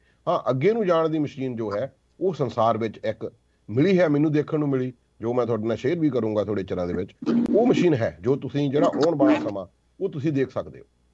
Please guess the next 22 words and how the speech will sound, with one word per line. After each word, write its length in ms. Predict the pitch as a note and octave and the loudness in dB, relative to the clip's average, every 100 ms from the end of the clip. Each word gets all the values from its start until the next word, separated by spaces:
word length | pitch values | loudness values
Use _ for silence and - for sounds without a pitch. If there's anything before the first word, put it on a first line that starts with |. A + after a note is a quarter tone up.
| _ _ - | _ _ -8
ਕਿ 140 | D3+ | -2
ਮੇਰਾ 200 | D3 D3+ | 2 2
ਆਉਣ 280 | C#3+ C3 C#3 | 2 0 -2
ਵਾਲਾ 220 | B2+ A#2 | -2 -2
ਸਮਾਂ 240 | A2 G2+ G2 | -4 -10 -10
ਕਿੱਦਾਂ 260 | F#2+ F#2 | -10 -8
ਦਾ 80 | F2+ | -8
ਹੋਊਗਾ, 360 | E2 E2 F2 G2 _ _ _ - | -10 -14 -14 -16 _ _ _ -4
ਜਾਂ 360 | A#2 C#3+ C#3 | 0 2 2
ਮੇਰਾ 320 | B2+ A#2+ C3 B2+ | -2 0 0 2
ਜਿਹੜਾ 160 | C3+ | 0
ਆਉਣ 280 | A2+ B2 B2+ | 0 -2 0
ਵਾਲਾ, 220 | A#2 A2+ G#2+ G#2 _ _ _ _ _ _ _ _ | 0 0 -2 -6 _ _ _ _ _ _ _ _
ਅਹ, 280 | G2+ G2 F#2 - _ _ _ _ - | -2 -2 -4 -8 _ _ _ _ -4
family 340 | C#3+ F#3+ G3 | -2 0 -2
ਸਮਾਂ 320 | D3+ B2+ A#2+ A#2 | 0 0 0 0
ਜਾਂ 420 | A#2 B2 B2+ A#2+ | 0 2 2 0
ਫਰੈਂਡਾਂ 360 | A#2+ D#3 F#3+ D3+ | -2 -2 0 0
ਵਾਲਾ 220 | B2 A#2 | 0 -2
ਸਮਾਂ, 280 | A#2 G#2+ G#2+ | -4 -4 -4
ਜਾਂ 400 | G#2 A#2 A#2+ A2+ | 0 0 2 0
ਮੈਂ 360 | A2+ A#2 A#2 | 0 0 -2